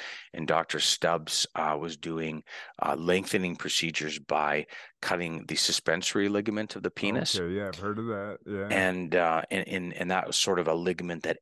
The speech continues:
Speaker 1: anchors sort of the erectile tissue onto the, the pelvic bone. And when
Speaker 2: Mm-hmm.
Speaker 1: you cut it, it kind of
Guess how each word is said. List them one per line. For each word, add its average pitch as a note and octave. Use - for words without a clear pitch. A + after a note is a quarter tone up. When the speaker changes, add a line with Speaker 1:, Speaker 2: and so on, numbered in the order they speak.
Speaker 1:
anchors F2+
sort E2
of D2+
the D#2+
erectile D#2+
tissue -
onto E2+
the, -
the -
pelvic G2
bone. D#2
And F2
when E2
Speaker 2:
Mm-hmm. -
Speaker 1:
you D#2+
cut B2+
it, F2
it E2+
kind F#2
of D#2+